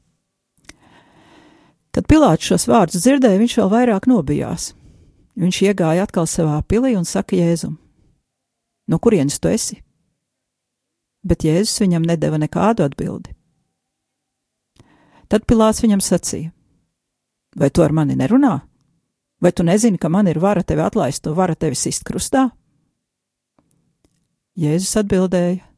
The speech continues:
"Tev nebūtu nekādas varas pār mani, ja tā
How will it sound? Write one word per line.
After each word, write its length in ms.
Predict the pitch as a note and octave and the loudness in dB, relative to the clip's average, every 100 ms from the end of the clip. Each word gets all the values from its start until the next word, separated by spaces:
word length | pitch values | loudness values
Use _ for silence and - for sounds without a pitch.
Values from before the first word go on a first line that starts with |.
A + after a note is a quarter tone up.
| _ _ _ _ _ _ _ _ _ | _ _ _ _ _ _ _ _ _
"Tev 140 | F3+ E3+ | -2 0
nebūtu 400 | E3 E3+ D#3+ - | 0 -2 -2 -4
nekādas 480 | - F#3+ D#3+ - F#3+ | -2 -2 -2 -4 -2
varas 260 | G3 - | -2 -2
pār 220 | - C#3+ | -4 -2
mani, 300 | D3+ D3+ D3 - _ _ _ | -2 -2 -6 -12 _ _ _
ja 120 | D#3+ D#3 | -4 0
tā 200 | E3 | 2